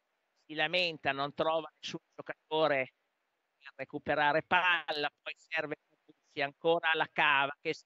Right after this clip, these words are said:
taglia a centrocampo, parte Rambo Procopio, la sua conclusione dalla lunghissima distanza, termina fuori, ci ha provato col suo sinistro Matteo Procopio.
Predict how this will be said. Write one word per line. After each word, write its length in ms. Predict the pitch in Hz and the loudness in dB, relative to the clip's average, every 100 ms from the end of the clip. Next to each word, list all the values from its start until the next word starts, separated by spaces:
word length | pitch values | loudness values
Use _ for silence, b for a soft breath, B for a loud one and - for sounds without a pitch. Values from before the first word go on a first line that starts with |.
| _ _ | _ _
taglia 380 | - 175 175 - | -4 -2 -4 -6
a 40 | 160 | -8
centrocampo, 1000 | 185 175 - 160 - 170 160 - 165 151 _ _ _ | -8 -6 -4 -2 0 0 -2 -4 -4 -4 _ _ _
parte 420 | 220 233 233 247 | 2 2 2 2
Rambo 400 | 226 254 262 247 | 4 6 4 0
Procopio, 1000 | - 247 240 _ 214 208 208 196 196 185 175 | -4 -8 -12 _ 4 6 6 2 2 4 4
la 140 | 165 | 4
sua 280 | - 185 180 | 2 4 4
conclusione 920 | - 165 - 165 151 _ 175 156 143 _ _ _ _ _ _ - | 4 2 2 -2 -4 _ -4 -4 -8 _ _ _ _ _ _ -10
dalla 280 | 175 170 | -6 -2
lunghissima 800 | 165 180 170 165 202 - 180 165 | -2 -2 -4 0 0 2 2 4
distanza, 800 | 160 _ - 175 175 170 _ 156 - | 0 _ -4 2 2 0 _ -10 -6
termina 540 | - 185 175 165 - _ | 2 2 2 -2 -12 _
fuori, 420 | - 160 131 139 - _ _ _ - | -2 0 0 -4 -8 _ _ _ -4
ci 100 | - | -2
ha 60 | 180 | -2
provato 640 | _ 190 196 196 185 175 | _ 0 4 4 2 -2
col 220 | 156 165 | -2 -4
suo 180 | - 190 | -2 -2
sinistro 680 | 156 196 - _ - - 160 | -2 -6 -18 _ -18 -6 -4
Matteo 380 | - - - 175 | -4 -6 -2 0
Procopio. 640 | - 180 - 151 156 - | 0 -2 2 2 2 -2